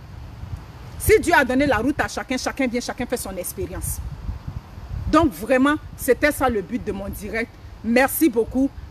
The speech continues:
Arrêtez de vous culpabiliser. Planifiez en fonction de votre environnement où vous vivez. Vous allez voir que ça va aller. Comme je vous dis,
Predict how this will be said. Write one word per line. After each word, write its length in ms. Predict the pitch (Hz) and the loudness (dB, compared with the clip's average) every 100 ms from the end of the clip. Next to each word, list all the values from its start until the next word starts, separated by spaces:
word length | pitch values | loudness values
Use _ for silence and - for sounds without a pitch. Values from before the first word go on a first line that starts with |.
| - | -8
Arrêtez 520 | 240 247 262 254 320 294 | -2 2 4 2 2 0
de 100 | 214 | 0
vous 240 | 202 269 - | 0 -4 -2
culpabiliser. 840 | 226 190 - 196 196 185 170 226 - - - - - - | -8 -6 -6 -6 -8 -8 -4 -4 -4 -10 -16 -16 -16 -2
Planifiez 540 | 262 247 254 262 311 269 | 4 6 6 4 4 4
en 80 | |
fonction 400 | - 226 214 277 | 0 -6 -2 0
de 100 | 247 | 2
votre 320 | 190 233 254 233 | 0 -2 -2 -6
environnement 600 | 220 196 196 196 214 226 - - - | -10 -8 -6 -4 -4 -6 -10 -6 0
où 120 | 269 | 0
vous 120 | 226 | 0
vivez. 360 | 170 170 185 170 - - - | -6 -6 -6 -6 -10 -8 -2
Vous 180 | 339 277 | 2 4
allez 160 | 262 | 6
voir 220 | 262 247 | 6 2
que 180 | 254 240 - - | 2 0 0 -10
ça 220 | - 240 | -2 0
va 200 | 226 240 | 2 2
aller. 220 | 208 202 - - - | 2 -2 -6 -10 2
Comme 240 | 320 330 277 | 6 8 8
je 120 | 247 | 4
vous 260 | 208 277 | 4 4
dis, 340 | - - 262 | 4 6 6